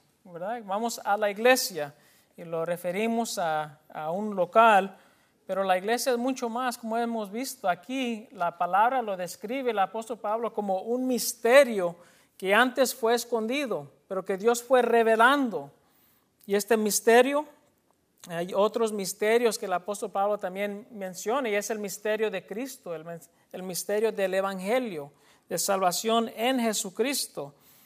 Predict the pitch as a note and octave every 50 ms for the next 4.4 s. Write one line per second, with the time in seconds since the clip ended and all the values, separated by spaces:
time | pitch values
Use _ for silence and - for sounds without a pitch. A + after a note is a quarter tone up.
0 | _ _ _ - - F#3+ G#3+ - - B3+ A3+ - - - - A#3 C#4+ D4+ D4+ D4
1 | B3 A3+ G#3+ G3 F3 - - F3 D#3 D3 C#3 C#3 C#3 D3 _ _ _ _ _ _
2 | _ _ _ _ _ _ _ _ _ - F3 E3+ F3+ F#3 F3 - - A3+ A3+ A#3+
3 | B3+ C4 B3+ B3+ - A3 G3+ G#3 G3 - - - A3+ B3 B3 B3+ A#3 G3+ F#3+ -
4 | - C4 C4+ C4 B3 G#3 -